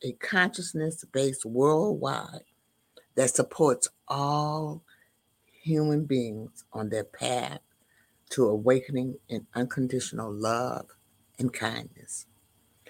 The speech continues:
Your choice and behaviors are guided not by fear of punishment, but rather by a desire to end suffering and create a peaceful and loving world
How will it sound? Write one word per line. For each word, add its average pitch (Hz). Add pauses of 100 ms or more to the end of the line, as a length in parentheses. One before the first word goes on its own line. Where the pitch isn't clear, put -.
(340)
Your 190
choice 202
and 151
behaviors 147
are 120
guided 139
not 160
by 143 (100)
fear 143
of -
punishment, - (540)
but 175
rather 202
by 156
a 131
desire 123 (580)
to - (100)
end 147
suffering 165 (800)
and 127
create 139
a 120
peaceful 165 (760)
and 117
loving 123
world 107